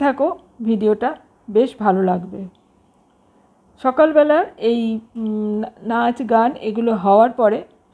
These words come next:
সন্ধেবেলাও বেশ কয়েক কিছু অনুষ্ঠান হয়েছে। আমি আর আমার মেয়ে সেখানে গেছি। এই যে খুব সুন্দর লাইট দিয়ে সাজিয়েছে চারিদিকটা, আর এদিকে বাচ্চাদের কিছু,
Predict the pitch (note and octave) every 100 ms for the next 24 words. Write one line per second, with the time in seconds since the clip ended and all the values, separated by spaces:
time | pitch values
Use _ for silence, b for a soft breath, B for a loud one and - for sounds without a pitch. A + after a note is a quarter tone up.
0 | - A3+ A#3 C#4 C4 B3+ C#4+ C#4 _ -
1 | G#3 G3+ - - G3 G3 - A3 A#3+ A3
2 | G3+ G#3+ - C4 G#3+ A3 G#3 C#4+ - _
3 | b b b b - - G3+ A3+ C4+ C4
4 | B3 A#3+ A#3 A3+ A#3 E4 _ _ - G#3+
5 | G#3 G#3 G3 G3 G3 D4 - b b b
6 | b - G3 G3 G3 G#3 - - - A#3+
7 | - A#3 A#3 B3 A#3 G#3 G#3+ G3 A3+ B3
8 | F4 - - G#3+ G3+ A3 G3+ A#3+ A#3 -
9 | G3+ G3+ A3 - C#4 - _ _ _ b
10 | b b _ - F3+ F3 F3 - - G#3+
11 | A#3+ B3 C#4+ A#3+ G3+ G3+ B3 A#3 A3+ A3+
12 | A3+ _ A3 -